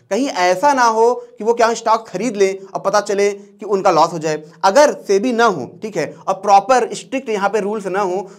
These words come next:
तो कोई भी कंपनी चली जाए, ठीक है, फ्रॉड कंपनियाँ चली जाएँ और उसके बाद वहाँ पर जाके लिस्ट कर दें और पता चले दिखा दें झूठ मूठ का, ठीक है, वैल्यूएशन बढ़ा दें, ठीक है, डिमांड क्रिएट करके, तो लोगों का पैसा चला जाता है,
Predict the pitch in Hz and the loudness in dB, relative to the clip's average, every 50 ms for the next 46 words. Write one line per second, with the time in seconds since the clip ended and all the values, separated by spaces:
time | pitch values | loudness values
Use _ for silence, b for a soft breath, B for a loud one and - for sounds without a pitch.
0 | B B B 220 226 262 302 320 - 277 262 269 254 247 269 254 254 240 214 240 | B B B 4 4 6 6 4 2 2 0 0 -4 -2 -2 -2 -4 0 0 0
1 | 233 233 233 233 - _ - 233 214 220 - 220 214 233 254 262 262 240 240 247 | 0 0 -2 -8 -18 _ -12 -8 -8 -6 -2 4 4 4 4 2 -4 -4 -4 -6
2 | 254 247 247 233 233 220 214 220 220 226 220 220 - - - 202 208 233 226 233 | -4 -4 -2 -4 -4 -2 -4 -4 -4 -4 -8 -12 -14 -8 -8 -6 -4 -2 0 0
3 | 220 220 233 226 220 208 214 214 202 196 190 233 226 226 226 247 233 220 247 226 | 0 0 -2 0 2 2 2 2 2 -4 -6 -6 -10 -4 -4 -4 -2 -2 -2 -4
4 | 180 151 - - - - - 202 196 220 214 220 226 220 214 - - 170 165 165 | -4 -6 -8 -16 -14 -12 -6 0 0 0 2 0 0 -2 -2 -2 -2 -6 -6 0
5 | 202 220 220 233 190 202 208 196 214 220 - - 208 190 190 208 208 185 180 160 | 0 0 0 0 -4 -6 -8 -6 -8 -8 -4 -2 -2 -2 -2 -6 -8 -6 -4 -2
6 | 175 180 180 185 180 220 214 208 202 190 190 202 196 196 202 190 196 - _ - | -2 -2 -2 -2 -4 -4 -4 -2 0 0 2 0 0 -2 -6 -10 -12 -16 _ -14
7 | 220 214 202 170 - - - - - 165 185 196 208 214 214 208 208 208 208 208 | -8 -4 -4 -4 -4 -4 -16 -16 -6 -2 2 2 2 2 0 0 0 0 0 0
8 | 202 190 190 190 190 185 190 - - - - 220 226 226 262 254 262 269 165 - | -4 -4 -4 -6 -6 -6 -8 -16 -20 -14 -4 -4 -2 -2 -2 -4 -2 -4 -4 -6
9 | 180 170 160 147 139 127 131 123 127 123 123 123 117 | -6 -8 -4 -4 -4 -4 -6 -10 -10 -14 -18 -18 -20